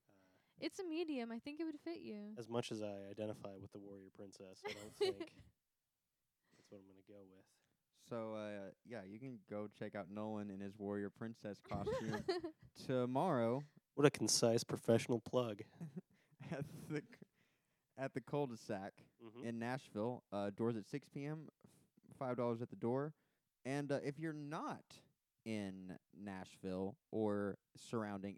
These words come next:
Speaker 3: areas, you can head over to twitch dot T V slash Indie Carnival for a very special, very first time Couch Lock Live with me and Colin
Speaker 2: Ah.
Speaker 3: watching, uh, Scooby-Doo on Zombie Island.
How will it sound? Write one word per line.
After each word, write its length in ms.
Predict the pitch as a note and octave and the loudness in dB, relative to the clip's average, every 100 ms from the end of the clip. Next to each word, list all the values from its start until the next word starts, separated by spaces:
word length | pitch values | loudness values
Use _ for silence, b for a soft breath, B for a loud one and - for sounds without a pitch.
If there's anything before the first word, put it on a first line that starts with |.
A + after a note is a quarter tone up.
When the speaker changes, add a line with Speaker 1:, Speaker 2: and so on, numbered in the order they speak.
| - | -8
Speaker 3:
areas, 420 | F#2+ F#2 G2 A2+ _ b b - | -4 -4 -4 -6 _ b b -2
you 140 | G#3+ | -2
can 300 | - D3+ A#2+ A2+ B2+ | 0 -2 -2 -2 0
head 180 | A#2 G#2+ | 2 4
over 420 | A#2 A2+ G#2+ G2+ - A#2 | 4 4 2 0 -2 2
to 380 | G#2+ G2+ G2+ - - | 4 4 0 -4 -4
twitch 300 | - B2+ - A#2+ | 0 0 0 -2
dot 180 | G#2+ - | -2 -4
T 120 | A2+ G2+ | -6 -4
V 160 | A2 | -6
slash 300 | - G#2 G#2 | -6 -6 -4
Indie 200 | G#2 F#2+ | -6 -8
Carnival 520 | - F3+ F#3 C#3 C#3 - b b b | -4 -2 0 2 2 0 b b b
for 300 | E3+ E3 C#3 - | 6 6 6 4
a 180 | D3 | 2
very 340 | B2 D#3 E3 C3 | 2 2 4 0
special, 560 | - - D3 C#3+ C#3 B2 | -2 2 2 4 4 4
very 300 | D#3 F#3+ C3+ | 2 2 0
first 380 | - G2 - | 0 -2 -2
time 420 | - F#2 F2+ F#2 F#2 C#3 | -8 -6 -4 -6 -6 -4
Couch 240 | C#3+ - G#2+ | -4 -2 -2
Lock 220 | F#2 E2+ F#2 | -2 -2 -4
Live 380 | F#2 F#2+ F#2+ F2 | -4 -4 -6 -6
with 140 | G2+ | -8
me 180 | C3 D3 | -6 -4
and 100 | C3+ | -4
Colin 380 | C3+ C#3 C#3 C4 | 2 4 4 2
Speaker 2:
Ah. 360 | A#3+ C3+ A2 G2+ | 0 -4 -6 -4
Speaker 3:
watching, 640 | G#2+ B2+ B2+ - C3 A#2+ A2 | 2 2 2 -4 -4 -4 -4
uh, 240 | F#2+ G#2+ | -2 -2
Scooby-Doo 1040 | G#2+ - C#3 B2+ A#2+ A2 A2+ A2 A2 G2 - | -2 -4 0 2 2 0 4 6 6 4 0
on 260 | G#2+ G#2+ G2+ | -4 -4 -4
Zombie 360 | G#2 G2 G2 E2 | -4 -4 -4 -6
Island. 480 | F2 E2+ C#2+ C#2 | -6 -8 -10 -14